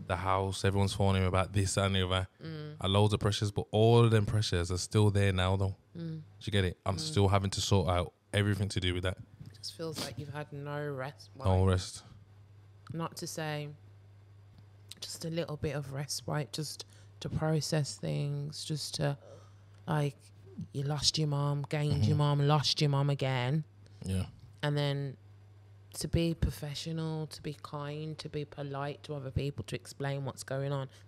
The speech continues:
Speaker 2: takes energy.
Speaker 1: Mm-hmm.
Speaker 2: So that's a lot.
Speaker 1: Yeah. And like I says, I'm still in it because,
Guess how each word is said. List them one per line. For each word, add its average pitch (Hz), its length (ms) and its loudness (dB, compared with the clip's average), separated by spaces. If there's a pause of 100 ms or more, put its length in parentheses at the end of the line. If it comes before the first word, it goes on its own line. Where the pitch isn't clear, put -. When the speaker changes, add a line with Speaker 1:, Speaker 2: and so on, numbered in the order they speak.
Speaker 2:
takes - 460 -8
energy. 143 520 -2
Speaker 1:
Mm-hmm. 107 280 2 (560)
Speaker 2:
So - 100 -16
that's - 220 -14
a 120 80 -8
lot. 120 260 -8 (440)
Speaker 1:
Yeah. 98 260 2 (1000)
And 95 120 -4
like 92 160 -2
I 95 40 -2
says, 98 360 -2
I'm 98 220 -6
still 101 260 -2
in 104 80 0
it 110 160 0
because, 95 500 -4